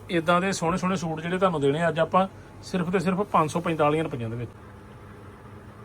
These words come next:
ਤੇ ਆਹ ਪਹਿਲਾ ਸੂਟ ਚੈੱਕ ਕਰਿਓ, ਬਹੁਤ ਸੋਹਣਾ ਸੂਟ ਜੇ, ਜਿਹਦੇ ਵਿੱਚ ਨੈਕ ਦੇ ਉੱਤੇ ਆਊਗਾ ਜੇ ਬਹੁਤ ਸੋਹਣਾ ਪ੍ਰਿੰਟ,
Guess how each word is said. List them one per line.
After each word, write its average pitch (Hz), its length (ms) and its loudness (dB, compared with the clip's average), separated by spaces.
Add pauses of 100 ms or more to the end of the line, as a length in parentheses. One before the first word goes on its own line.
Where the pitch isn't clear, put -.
(100)
ਤੇ - 60 -8 (120)
ਆਹ 202 100 8
ਪਹਿਲਾ 214 300 6
ਸੂਟ 208 220 2
ਚੈੱਕ 214 260 2
ਕਰਿਓ, 214 340 6
ਬਹੁਤ 175 380 4
ਸੋਹਣਾ 208 240 0
ਸੂਟ 180 240 0
ਜੇ, 190 200 0
ਜਿਹਦੇ 180 280 -2
ਵਿੱਚ 190 260 -2
ਨੈਕ 185 400 -2
ਦੇ 202 100 -2
ਉੱਤੇ 196 200 0
ਆਊਗਾ 190 220 0
ਜੇ 190 100 0
ਬਹੁਤ 175 300 0
ਸੋਹਣਾ 196 240 0
ਪ੍ਰਿੰਟ, 196 380 0